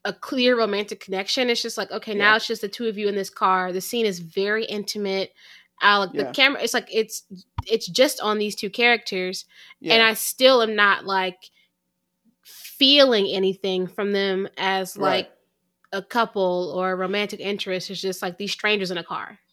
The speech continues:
Speaker 2: I think that's the second reason why the one shot thing didn't help.
Speaker 1: Mm-hmm.
Speaker 2: Underscripted, and it wasn't given enough body. It, they weren't given
Speaker 1: At
Speaker 2: enough
Speaker 1: all.
Speaker 2: body language. So it was, it, too reliant on their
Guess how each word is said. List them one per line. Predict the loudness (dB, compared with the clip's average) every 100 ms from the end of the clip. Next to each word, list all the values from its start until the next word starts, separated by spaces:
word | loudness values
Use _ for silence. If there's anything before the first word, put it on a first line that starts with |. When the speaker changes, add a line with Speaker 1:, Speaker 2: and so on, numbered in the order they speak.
| _ _ _ _ _
Speaker 2:
I | -4
think | -2 -2 -4
that's | -2 -4 -6
the |
second | -10 -6 -6 -8 -8
reason | -10 -8 -10
why | -8 -8 -8 -10 _ _
the | -16
one | -12 -12
shot | -8 -6 -6 -8
thing | -12 -12
didn't | -12 -12 -12
help. | -6 -6 -6 _ _ _ _ _ -6
Speaker 1:
Mm-hmm. | -4 -4
Speaker 2:
Underscripted, | -2 0 2 0 -2 -8 -8 -14 _
and | -6 -2 0 -2 -4 -10 _ -12
it | -10 -4
wasn't | -2 -2 -4 -4
given | -4 -4 -6
enough | -6 -8 -8
body. | -2 0 0 -4 -12 _ -12
It, | -12 -12 -6
they | -6
weren't | -2 -4 -4
given | -6 0
Speaker 1:
At | 0
Speaker 2:
enough | 0 -2
Speaker 1:
all. |
Speaker 2:
body | -4 -4 -4 -4
language. | -4 -4 -4 -6 -6 -14 _ -20 _ _ _
So | -10 0 0 2
it | -4 -4
was, | -6 -8 -14 -12
it, | -12
too | -6 -6
reliant | -2 -2 0 2 2 0 -6
on | -6 -6
their | -6 -6